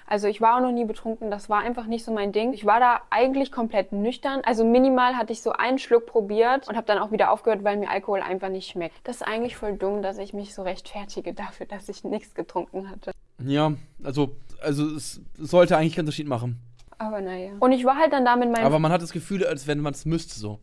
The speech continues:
Speaker 1: Freundinnen auf der Tanzfläche, als so gegenüber so ein Typ mit mir geflirtet hat und mich so zu sich rübergewunken hat. Und ich war halt siebzehn und ich muss dazu auch sagen, dass ich zu dem Zeitpunkt so gut wie gar keine Erfahrung hatte mit Dating. Also ich hatte zwar schon mein erstes Mal gehabt, aber auch nur das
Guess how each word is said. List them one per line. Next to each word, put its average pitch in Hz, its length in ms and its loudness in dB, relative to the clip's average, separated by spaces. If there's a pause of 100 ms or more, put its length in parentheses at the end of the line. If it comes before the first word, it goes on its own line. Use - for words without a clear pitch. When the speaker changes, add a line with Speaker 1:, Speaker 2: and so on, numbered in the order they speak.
Speaker 1:
Freundinnen 240 460 0
auf - 140 -2
der 214 160 0
Tanzfläche, 226 840 -2
als 220 300 -2
so 220 100 -2
gegenüber 254 720 2
so 214 80 -4
ein 214 200 -4
Typ 285 380 2
mit 233 140 0
mir 226 140 4
geflirtet 226 560 2
hat 262 200 2
und 262 220 4
mich 240 240 2
so 226 220 6
zu 220 180 -6
sich 214 260 0
rübergewunken 180 760 0
hat. - 260 -14
Und 247 100 6
ich 226 140 2
war 233 160 6
halt 240 200 2
siebzehn 226 540 2
und 214 80 0
ich 214 100 -6
muss 233 140 0
dazu 220 340 0
auch 269 200 4
sagen, 214 440 2
dass 208 160 2
ich - 200 -4
zu 220 100 -6
dem 233 220 2
Zeitpunkt 214 540 -4
so 214 100 -4
gut 208 160 -4
wie 202 140 -4
gar 214 280 2
keine 285 200 -4
Erfahrung 202 460 -2
hatte 190 200 -8
mit 180 240 -2
Dating. 202 500 0
Also 214 140 -2
ich 226 80 -6
hatte 277 160 2
zwar 240 180 -2
schon 220 200 -4
mein 208 100 -2
erstes - 400 -6
Mal 220 240 2
gehabt, 220 340 0
aber 220 280 4
auch 226 120 2
nur 240 220 4
das 226 440 0